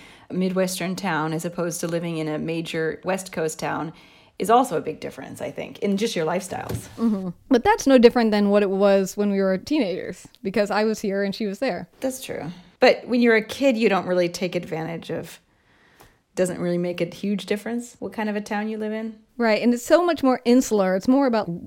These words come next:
Speaker 2: what's going on with the two of you than what's going on in your life
Speaker 1: Mm-hmm.
Speaker 2: or what your ideals are or what
Speaker 1: Or the world.
Speaker 2: what your politics are, or all these bigger things that kind of come into play later on in life.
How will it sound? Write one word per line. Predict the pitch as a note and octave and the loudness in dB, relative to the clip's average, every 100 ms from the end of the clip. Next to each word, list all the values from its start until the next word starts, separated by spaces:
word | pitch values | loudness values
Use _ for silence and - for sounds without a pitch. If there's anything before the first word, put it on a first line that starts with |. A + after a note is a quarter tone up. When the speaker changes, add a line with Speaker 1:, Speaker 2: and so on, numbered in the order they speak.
| - | -10
Speaker 2:
what's | G3 G3 B3 - | -2 0 0 0
going | A#3+ G#3+ | 0 0
on | G#3 G3 | 0 0
with | E3+ | -2
the | |
two | F3 - A#3 | -8 -2 2
of | A3 | 2
you | F#3+ F3+ | 2 0
than | F3+ | -2
what's | F#3+ | -4
going | - G3 F3+ | -4 -6 -4
on | F#3 | -4
in | F#3+ | -2
your | F3 | -4
life | F3 G3 G3 F#3 - - - | -4 -4 -6 -10 -20 -20 -12
Speaker 1:
Mm-hmm. | F#3 D#3+ F#3 G3 G3+ | -10 -6 -6 -6 -6
Speaker 2:
or | G3+ G3 | -2 0
what | G#3+ G#3 | 0 0
your | G#3 | 0
ideals | F#3 C#3+ G#3+ A3 G3+ F#3 | -2 -2 4 6 4 0
are | F3+ F3 E3 F3+ F#3 | -2 -4 -4 -4 -4
or | |
what | G3 G#3+ - | 2 2 2
Speaker 1:
Or | F#3+ | -2
the | F3+ | 0
world. | F3+ F3 E3 | 2 2 2
Speaker 2:
what | G3 | 0
your | G#3 | -2
politics | G3 G#3+ A3 G#3 G3+ - | -2 0 2 2 -2 0
are, | G3 F#3+ F#3+ | 0 2 2
or | |
all | G#3+ B3+ | 2 2
these | B3 F#3 | 2 4
bigger | A3 G#3+ | 4 4
things | G#3 G#3+ G3+ F3+ | 2 0 0 -2
that | G3 | -4
kind | A3+ G3 | -4 -4
of | F3+ - | -4 -4
come | A#3+ G#3 | 0 2
into | F3+ | 0
play | - F#3 F3+ | 0 0 0
later | F3 F3 F3 | 0 -2 -4
on | F3+ F3 | -4 -4
in | F3 | -6
life. | F3 F3 - | -6 -6 -8